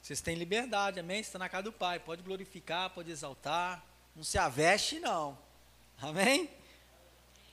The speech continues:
Primeira Coríntios capítulo um, versículo trinta. Mas vocês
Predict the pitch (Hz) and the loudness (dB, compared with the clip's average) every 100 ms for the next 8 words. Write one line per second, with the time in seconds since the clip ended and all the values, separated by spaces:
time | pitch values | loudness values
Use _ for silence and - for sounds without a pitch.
0 | - - - - - - 233 294 285 240 | -20 -20 -20 -20 -4 2 8 8 10 8
1 | 254 277 247 214 233 202 226 233 - - | 8 2 -2 -4 -8 -10 -4 -2 -2 -4
2 | 226 247 - - 175 190 170 - 98 110 | -6 -10 -12 -4 -2 0 -4 -8 -10 -10
3 | - - - - - - - - - - | -20 -20 -20 -20 -20 -20 -20 -20 -20 -20
4 | - - - - - 139 175 185 165 190 | -20 -20 -20 -20 -4 4 6 6 2 0
5 | 147 - 214 262 233 - - | 0 2 4 4 4 2 2